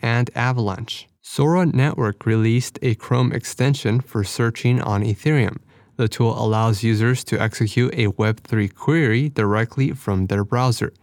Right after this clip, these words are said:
Users simply enter three plus signs followed by their query to search for content through Zora. Users can search by phrases or enter an E N S domain to be directed to the address's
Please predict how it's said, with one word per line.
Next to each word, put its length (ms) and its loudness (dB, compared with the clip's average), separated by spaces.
Users 580 0
simply 460 2
enter 320 0
three 300 0
plus 320 -2
signs 580 0
followed 420 0
by 140 2
their 180 2
query 540 2
to 220 -2
search 380 -2
for 200 -4
content 720 0
through 240 0
Zora. 440 0
Users 400 0
can 160 0
search 420 -2
by 140 -2
phrases 640 0
or 220 0
enter 300 0
an 200 0
E 140 2
N 140 2
S 180 0
domain 480 2
to 140 -4
be 160 2
directed 720 0
to 140 0
the 200 0
address's 600 -2